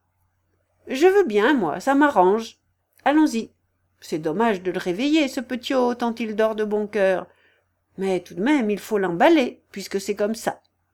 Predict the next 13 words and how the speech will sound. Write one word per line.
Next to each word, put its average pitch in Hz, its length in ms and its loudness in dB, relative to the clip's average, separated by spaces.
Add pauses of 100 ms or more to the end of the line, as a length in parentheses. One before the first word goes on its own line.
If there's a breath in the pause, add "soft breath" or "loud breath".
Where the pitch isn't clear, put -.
(1200)
De 220 120 -6
ses 294 200 -2
mains 233 180 0
sèches, 269 540 -6 (320 soft breath)
habituées 214 640 -4
à 196 60 -2
manier 196 460 -2
la 170 140 -4
marchandise, 196 920 -8 (400 soft breath)
elle 233 160 -2
avait 247 180 -2
saisi 226 320 -8
l'enfant, 180 540 -6